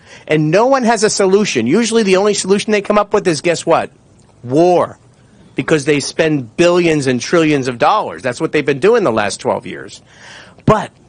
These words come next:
that's why this a-, Atomy is so inspiring to me. Because Mister Park, and it's because of his generosity, his personal generosity to share seventy percent of the profit of the company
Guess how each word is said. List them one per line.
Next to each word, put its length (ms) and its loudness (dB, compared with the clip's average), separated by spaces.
that's 280 -2
why 200 0
this 220 0
a-, 140 -4
Atomy 380 0
is 100 -10
so 440 -2
inspiring 560 -2
to 100 -10
me. 260 -8
Because 320 -2
Mister 340 0
Park, 600 -4
and 100 0
it's 140 -2
because 400 -2
of 100 -4
his 220 -2
generosity, 1120 -2
his 240 2
personal 640 -2
generosity 1000 0
to 100 2
share 300 2
seventy 480 0
percent 440 0
of 120 0
the 80 0
profit 400 -2
of 80 -2
the 80 -4
company 580 -4